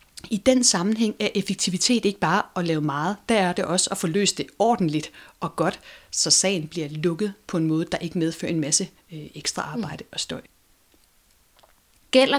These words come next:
Speaker 2: det her med, at en pause styrker de kognitive færdigheder, gælder det for alle, eller er det kun dem, der sidder og har sådan noget arbejde, som dem, du lige forklarede her?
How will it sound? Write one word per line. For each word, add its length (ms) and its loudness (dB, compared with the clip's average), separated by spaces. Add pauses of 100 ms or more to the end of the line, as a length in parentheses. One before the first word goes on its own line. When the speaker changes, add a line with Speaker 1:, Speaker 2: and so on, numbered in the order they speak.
Speaker 2:
det 100 8
her 180 6
med, 280 6
at 120 2
en 140 0
pause 500 2
styrker 440 2
de 340 -2
kognitive 420 2
færdigheder, 400 -2
gælder 220 2
det 220 0
for 120 -8 (160)
alle, 360 0
eller 160 2
er 40 2
det 140 -2
kun 220 2
dem, 160 2
der 60 -2
sidder 220 -2
og 60 -6
har 200 -4
sådan 140 -4
noget 180 -2
arbejde, 640 0
som 200 -2
dem, 140 2
du 100 2
lige 160 2
forklarede 540 0
her? 140 -4